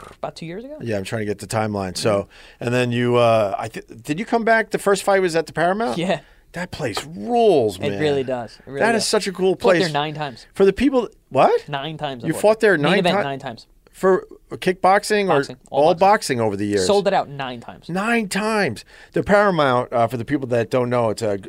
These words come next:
Speaker 2: unbelievable <clears throat> venue in the heart of Huntington, the,
Speaker 1: Mm-hmm.
Speaker 2: the Village. My brother has a restaurant, uh, right next to it, F H Riley's.
Speaker 1: Yeah.
Speaker 2: That's my brother's joint. Go,
Speaker 1: All right.
Speaker 2: go in and say hi.
Speaker 1: I will.
Speaker 2: Um, but, um, and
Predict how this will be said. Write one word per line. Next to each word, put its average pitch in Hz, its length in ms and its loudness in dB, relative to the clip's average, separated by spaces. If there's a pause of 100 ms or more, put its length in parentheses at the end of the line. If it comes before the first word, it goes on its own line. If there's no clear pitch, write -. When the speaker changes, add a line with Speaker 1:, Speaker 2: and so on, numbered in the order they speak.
(100)
Speaker 2:
unbelievable 113 1080 0
<clears throat> 156 120 -6
venue 120 320 0
in 101 80 -4
the 98 80 -6
heart 110 180 -2
of 95 80 -6
Huntington, 104 540 -8
the, 104 80 -4
Speaker 1:
Mm-hmm. 82 140 -4
Speaker 2:
the 110 100 -6
Village. 110 440 -2
My 120 180 -2
brother 156 240 2
has 127 120 -2
a 110 60 -8
restaurant, 107 480 -4
uh, 98 180 -2 (140)
right 120 240 -4
next 127 220 -6
to 107 100 -4
it, 98 160 -4
F - 140 -2
H 123 180 -4
Riley's. 139 420 -4
Speaker 1:
Yeah. 415 460 -4 (100)
Speaker 2:
That's 139 220 -8
my 139 80 0
brother's 147 320 0
joint. 92 260 -4 (400)
Go, 139 120 -4
Speaker 1:
All 139 40 -4
right. 415 220 -6
Speaker 2:
go 143 200 2
in 151 80 2
and 143 120 -2
say 156 180 0
hi. 160 220 2
Speaker 1:
I 190 140 0
will. 311 360 -2
Speaker 2:
Um, 139 380 2
but, 143 260 2
um, 131 560 4 (280)
and 123 380 -4